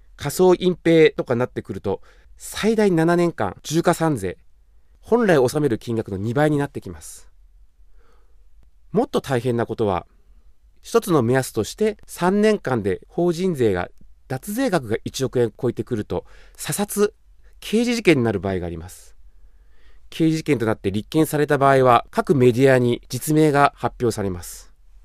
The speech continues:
そうなることによって、経営に対する打撃、経営者自身に対する人生の打撃、家族へ対する打撃、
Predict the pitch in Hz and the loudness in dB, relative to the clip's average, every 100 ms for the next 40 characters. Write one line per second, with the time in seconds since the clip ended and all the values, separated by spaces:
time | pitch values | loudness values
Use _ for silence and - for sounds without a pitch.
0 | - - - - - - - 175 196 208 | -20 -20 -20 -20 -20 -20 -6 2 4 4
1 | 156 139 117 107 - 110 104 - - 180 | 4 2 2 0 -2 0 0 -2 -2 6
2 | 190 196 185 165 160 165 101 104 104 - | 8 6 4 0 0 0 0 0 -2 -4
3 | 101 - - - - - - - - 240 | -10 -10 -20 -20 -20 -20 -20 -20 -2 2
4 | 240 196 123 156 240 311 208 - 143 139 | 2 0 -2 -4 0 4 4 2 2 2
5 | 147 107 87 - 254 226 202 185 131 117 | 2 -4 -4 -4 -4 2 4 4 2 -2
6 | 110 104 - - - - 220 226 208 208 | -2 -6 -8 -16 -10 -4 0 4 6 6
7 | 156 156 - 120 104 101 - | 4 -2 0 -2 -2 -4 -6